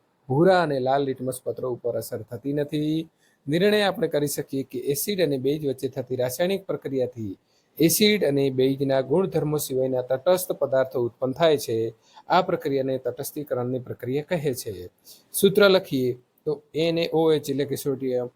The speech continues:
હાઇડ્રોક્સાઇડ પ્લસ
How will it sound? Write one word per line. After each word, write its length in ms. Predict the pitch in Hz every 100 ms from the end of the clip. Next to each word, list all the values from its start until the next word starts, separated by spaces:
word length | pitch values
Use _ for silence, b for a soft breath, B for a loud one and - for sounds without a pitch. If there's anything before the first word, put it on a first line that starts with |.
| _ -
હાઇડ્રોક્સાઇડ 1400 | 135 165 165 _ _ _ _ _ _ - - 165 165 170 _ -
પ્લસ 400 | 139 151 160